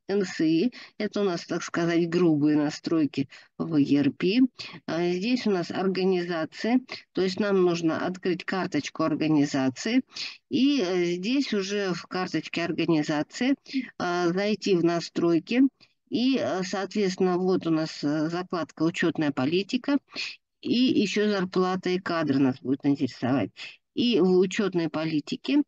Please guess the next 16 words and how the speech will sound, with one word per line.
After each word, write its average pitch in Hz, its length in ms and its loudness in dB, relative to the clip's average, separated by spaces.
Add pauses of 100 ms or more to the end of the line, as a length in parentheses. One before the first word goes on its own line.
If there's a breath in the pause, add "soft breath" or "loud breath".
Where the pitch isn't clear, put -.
(400 loud breath)
э, 160 320 -2
соответственно, 214 640 0
пройти 196 840 0
по 156 460 -2
всем, 175 540 -2 (840 soft breath)
э, 98 100 -6 (220)
своим 151 720 2 (180)
показателям, 220 840 2 (280 loud breath)
привести 220 600 0
их 170 100 -2
в - 40 -8
соответствие 160 760 -2
с, - 300 -4 (680 loud breath)
э, 110 400 0
законодательной 170 1000 2
базой. 151 640 0